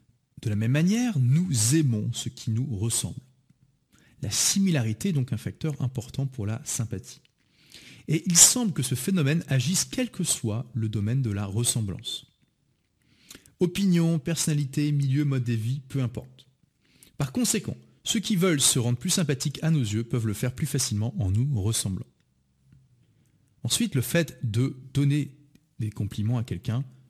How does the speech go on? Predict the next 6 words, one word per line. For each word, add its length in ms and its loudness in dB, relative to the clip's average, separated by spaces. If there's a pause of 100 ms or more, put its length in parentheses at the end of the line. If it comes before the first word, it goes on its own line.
(220)
fait 260 -4
que, 280 -4 (1000)
très 180 -2
facilement, 560 -2
on 100 -2
peut 320 -6